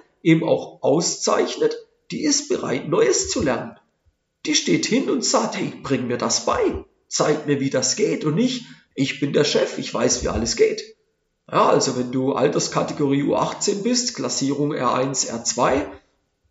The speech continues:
nehmen wir in Deutschland R zehn, L K zehn, L K vierzehn Region. Ja, aber was hast denn du bitte schon erreicht? Bei allem Respekt, Dankbarkeit ja, aber was hast denn du schon alles erreicht?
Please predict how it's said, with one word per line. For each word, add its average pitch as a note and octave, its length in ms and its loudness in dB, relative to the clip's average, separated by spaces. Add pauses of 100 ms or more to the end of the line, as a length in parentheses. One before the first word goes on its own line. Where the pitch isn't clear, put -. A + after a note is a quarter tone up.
(440)
nehmen B2 180 -4
wir A#2 60 -2
in B2 140 -4
Deutschland E3+ 580 2
R A2+ 240 -6
zehn, E3+ 540 -2 (200)
L C#3 200 2
K A#2 260 -2
zehn, F#3 400 0
L B2+ 220 -4
K A2 200 -4
vierzehn - 480 -2
Region. B2 540 2 (240)
Ja, - 140 -2
aber A#2 160 -12
was A2+ 160 0
hast - 240 -4
denn - 80 -12
du C#3+ 100 -4
bitte C3+ 220 -4
schon A2+ 180 -6
erreicht? - 560 -4 (800)
Bei B2 140 0
allem A#2+ 260 2
Respekt, - 600 2
Dankbarkeit A2+ 640 -4
ja, G#3 160 6
aber A2+ 320 0
was A#2 200 -2
hast C3 220 -4
denn A2+ 60 -12
du C3 120 -6
schon B2+ 140 -4
alles A2 220 -2
erreicht? - 480 -6